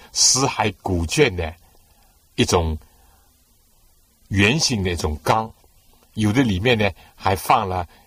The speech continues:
啊，这个当然都是模型啊、复制品的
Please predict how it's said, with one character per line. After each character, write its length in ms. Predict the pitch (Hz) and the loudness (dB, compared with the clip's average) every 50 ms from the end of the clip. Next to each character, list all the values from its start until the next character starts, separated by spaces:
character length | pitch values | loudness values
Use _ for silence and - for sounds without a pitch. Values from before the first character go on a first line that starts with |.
| _ _ _ _ _ _ _ _ _ _ _ _ _ _ _ _ _ - | _ _ _ _ _ _ _ _ _ _ _ _ _ _ _ _ _ -2
啊， 180 | 104 107 113 117 | 0 0 0 0
这 180 | - - 120 | -2 -4 -4
个 80 | 98 95 | -2 0
当 160 | - 117 113 | 0 0 0
然 140 | 110 98 92 87 | 0 -2 -2 -2
都 140 | - 120 | 0 0
是 400 | 113 - - 117 104 98 95 87 - - - - | 0 0 0 0 2 2 0 0 -2 -8 -18 -8
模 240 | - 90 87 101 107 | -2 2 4 4 4
型 240 | 98 - - 87 85 | 4 2 0 -2 -4
啊、 80 | 85 | -4
复 200 | 82 - - 113 | -4 -2 -2 -2
制 200 | - - 139 120 | 0 0 0 0
品 240 | - - 92 80 76 | 0 -2 -4 -4 -4
的 140 | 80 82 | -4 -6